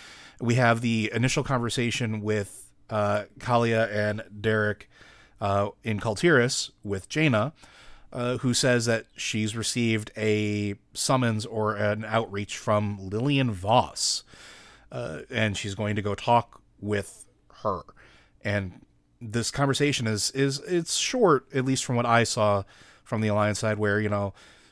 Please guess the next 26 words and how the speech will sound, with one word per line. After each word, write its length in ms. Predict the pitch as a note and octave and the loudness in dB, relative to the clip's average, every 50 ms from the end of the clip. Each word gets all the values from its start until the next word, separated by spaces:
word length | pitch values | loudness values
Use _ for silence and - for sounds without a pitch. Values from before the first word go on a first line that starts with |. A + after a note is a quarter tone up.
| _ _ _ _ _ _ _ _ _ _ - - | _ _ _ _ _ _ _ _ _ _ -12 -4
Kalia 380 | - B2 A2 A2 A2 A2 G#2+ | 0 2 4 4 4 4 4
and 120 | G#2+ G#2 G2+ | 4 2 0
Jaina 320 | G#2+ G#2+ G#2+ A2 G#2+ G#2 | 0 0 2 2 2 0
say 180 | - - A2 G#2 | 0 0 -2 -2
they're 140 | G2+ F#2+ | -2 -2
gonna 140 | F2+ F#2 F#2+ | -4 -4 -2
miss 160 | A2 B2 - | 0 0 0
each 140 | B2 A2 - | -2 -2 0
other, 280 | C3 A#2 G#2+ A2 G#2+ A#2 | 0 2 2 2 0 0
and 240 | - G#2 G2 G2 F#2+ | 0 -2 -4 -2 0
Derek 260 | G#2+ G#2+ G#2+ G#2 - | 0 2 2 0 0
says, 320 | - A#2 G#2 G#2 F#2+ - - _ | -2 -2 -2 -2 -2 -4 -8 _
"Well, 160 | F2+ F2+ F#2 | -12 -4 0
I'm 120 | A#2 C3+ | 0 6
going 260 | B2+ C#3 C3+ C3 B2+ B2+ | 8 8 8 8 8 6
with 200 | C#3+ C#3 - - _ _ _ _ - | 4 4 4 -2 _ _ _ _ -6
Kalia. 440 | G#2+ G2+ C3+ E3 B2+ G#2+ G#2+ A2 G#2+ | 0 4 6 6 6 6 4 2 0
She's 360 | - - G#2 A2 G#2+ - - - _ _ | -2 -4 -2 -4 -4 -6 -10 -16 _ _
saved 340 | - - G#2+ G2+ A2+ A2 G#2+ | -8 -6 -4 -4 -4 -4 -4
me 120 | A2+ A2+ | -4 -6
from 260 | A2 - C3 B2 A#2+ | -4 -2 -2 -2 0
the 100 | A#2+ A#2 | 0 0
madness 400 | G#2+ A2 A#2+ B2+ B2+ B2+ B2 - | 2 2 2 2 2 2 0 0
that 160 | - C3 A#2+ B2 | 0 0 0 2
I 100 | B2 B2 | 2 2
was, 300 | B2+ B2 A#2 A2 - | 2 0 0 -2 -6